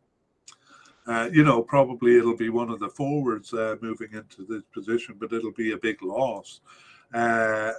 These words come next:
uh, Keita Balde might have been the player, but, uh, uh, he's not available. He's banned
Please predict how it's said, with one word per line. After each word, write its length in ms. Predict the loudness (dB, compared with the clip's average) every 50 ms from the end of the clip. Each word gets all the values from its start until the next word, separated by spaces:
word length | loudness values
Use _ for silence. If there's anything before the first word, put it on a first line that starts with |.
| -12 -16 -18 -18 -10 -4
uh, 220 | -2 0 0 0 -2 -4 -8 -10 0
Keita 300 | 2 4 4 4 2 0
Balde 420 | 0 0 0 0 0 -2 -2 -2 -2
might 280 | -2 -2 0 0 0 -2 -4
have 160 | -6 -6 -4
been 180 | -4 -4 -4 -6 -10
the 80 | -14
player, 360 | -14 -14 -10 -6 -2 -2 -2 -2
but, 240 | -4 -8 -10 _ -8
uh, 220 | -8 -8 -8 -10 -14 -16 _ -20 -20 -20 -20 _ _ _
uh, 180 | -8 -6 -6
he's 300 | -4 -4 -4 -4 -4 -4
not 220 | -4 -2 -2 -2 -2
available. 560 | -6 -6 -6 -6 -4 -4 -4 -2 0 0 0
He's 220 | -2 -4 -6 -8
banned 540 | -10 _ -8 -6 -6 -4 -6 -6 -8 -12 -16